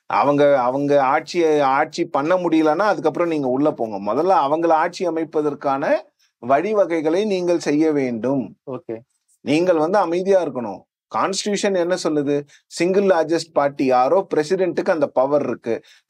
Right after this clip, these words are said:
Speaker 1: பிரசிடென்ட் இப்ப என்ன பண்ணுவாங்கன்னா, சிங்கிள் லார்ஜஸ்ட் பார்ட்டி இருநூத்தி நாற்பது பி ஜே பி, அஹ், டி டி பி கிட்ட பதினாறு இருக்கு, நிதிஷ்குமார் கிட்ட பதினாலு இருக்கு, முப்பது ஏக்நாத்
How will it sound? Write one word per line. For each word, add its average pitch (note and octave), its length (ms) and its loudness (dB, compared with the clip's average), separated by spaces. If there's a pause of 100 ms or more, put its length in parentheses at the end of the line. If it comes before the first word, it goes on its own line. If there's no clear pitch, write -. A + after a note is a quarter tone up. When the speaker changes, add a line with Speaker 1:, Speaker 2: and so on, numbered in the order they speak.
Speaker 1:
பிரசிடென்ட் F#3+ 400 0
இப்ப E3 180 0
என்ன D#3 220 2
பண்ணுவாங்கன்னா, C3+ 600 0
சிங்கிள் F3 380 0
லார்ஜஸ்ட் D3+ 480 0
பார்ட்டி D#3+ 360 0
இருநூத்தி C#3+ 400 0
நாற்பது B2+ 480 0
பி A#2+ 160 0
ஜே A2+ 180 2
பி, G#2+ 380 -4 (380)
அஹ், B2+ 260 2
டி G3+ 140 2
டி G3+ 160 0
பி E3+ 120 2
கிட்ட C#3+ 260 0
பதினாறு C3+ 560 0
இருக்கு, G#2+ 480 -4 (260)
நிதிஷ்குமார் D3 640 0
கிட்ட C3 340 -2
பதினாலு C#3+ 400 2
இருக்கு, A2+ 500 -2
முப்பது B2 760 0 (280)
ஏக்நாத் D#3 380 0